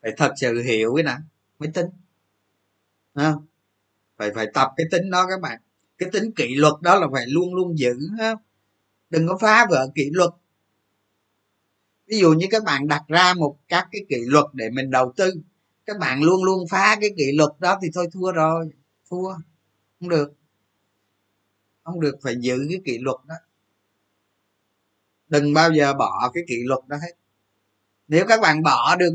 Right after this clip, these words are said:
bữa thì bữa sau các bạn lại bỏ nữa, thấy không? Giống như các bạn đi quen con bồ mà các bạn quen mười con thì nó lên hai mươi con, lên ba mươi con bình thường. Nhưng mà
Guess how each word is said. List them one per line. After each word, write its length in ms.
bữa 300
thì 80
bữa 140
sau 280
các 120
bạn 180
lại 180
bỏ 340
nữa, 220
thấy 360
không? 320
Giống 220
như 180
các 120
bạn 220
đi 80
quen 260
con 180
bồ 380
mà 280
các 100
bạn 240
quen 260
mười 260
con 380
thì 160
nó 220
lên 220
hai 200
mươi 240
con, 320
lên 220
ba 200
mươi 180
con 260
bình 200
thường. 260
Nhưng 100
mà 100